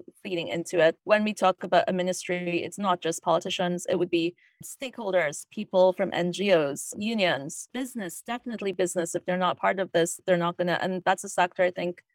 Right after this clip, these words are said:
the climate people tend to forget. Like, businesses can be good and forces for good,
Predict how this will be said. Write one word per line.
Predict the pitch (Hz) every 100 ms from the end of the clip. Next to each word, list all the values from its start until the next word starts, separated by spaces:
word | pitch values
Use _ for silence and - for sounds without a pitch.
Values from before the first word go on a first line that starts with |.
| _ _
the | 202
climate | 202 220 269 269
people | 226 - 151
tend | 175 196 170
to | 180
forget. | 185 254 247 -
Like, | 175 170
businesses | 175 190 185 185
can | - 196
be | 185 190
good | - 214 277 190 - _ _ _
and | 185 185
forces | 220 262 - 202
for | -
good, | 180 156 - 185